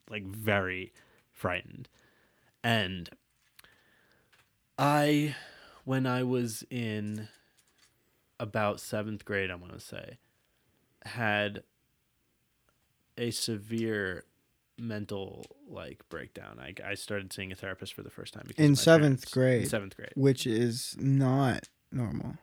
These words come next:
Speaker 1: Right, <laughs> yeah.
Speaker 2: That's
Speaker 1: And,
Speaker 2: like a
Speaker 1: um,
Speaker 2: thirteen-year-old.
Speaker 1: Right.
Speaker 2: Twelve, thirteen. That's prepubescent. That's tween.
Speaker 1: Right.
Speaker 2: To be having panic disorders and seeing a therapist purely because of your faith and upbringing and your family dynamic, like, that's difficult.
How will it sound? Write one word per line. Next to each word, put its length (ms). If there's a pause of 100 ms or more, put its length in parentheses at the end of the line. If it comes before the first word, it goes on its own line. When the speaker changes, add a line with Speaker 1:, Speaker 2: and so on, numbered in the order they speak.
(320)
Speaker 1:
Right, 460
<laughs> 40
yeah. 280 (680)
Speaker 2:
That's 140
Speaker 1:
And, 80
Speaker 2:
like 160
a 180
Speaker 1:
um, 140
Speaker 2:
thirteen-year-old. 1200
Speaker 1:
Right. 200 (100)
Speaker 2:
Twelve, 320
thirteen. 720 (120)
That's 200 (240)
prepubescent. 540
That's 220
tween. 580 (100)
Speaker 1:
Right. 280
Speaker 2:
To 180
be 120
having 220
panic 480
disorders 440
and 120
seeing 220
a 80
therapist 560
purely 300
because 600
of 180
your 240 (120)
faith 240
and 120
upbringing 720 (320)
and 100
your 140
family 320
dynamic, 520
like, 240
that's 320
difficult. 520